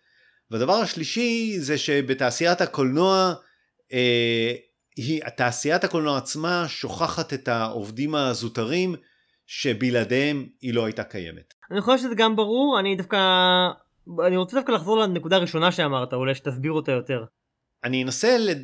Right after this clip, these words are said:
Speaker 1: להסביר את שלושת התמות האלה דרך הסיפור של ג'ורדי והסרט, ול-, ולהגיד למה כשחשבתי על שלושת התמות, איך זה התחבר לי, ומהשאלה הראשונה של,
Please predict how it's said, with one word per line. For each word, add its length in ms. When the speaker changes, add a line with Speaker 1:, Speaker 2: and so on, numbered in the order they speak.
Speaker 1:
להסביר 840
את 80
שלושת 320
התמות 460
האלה 320
דרך 600
הסיפור 680
של 220
ג'ורדי 640
והסרט, 800
ול-, 300
ולהגיד 440
למה 200
כשחשבתי 580
על 60
שלושת 260
התמות, 420
איך 180
זה 80
התחבר 520
לי, 240
ומהשאלה 1700
הראשונה 440
של, 340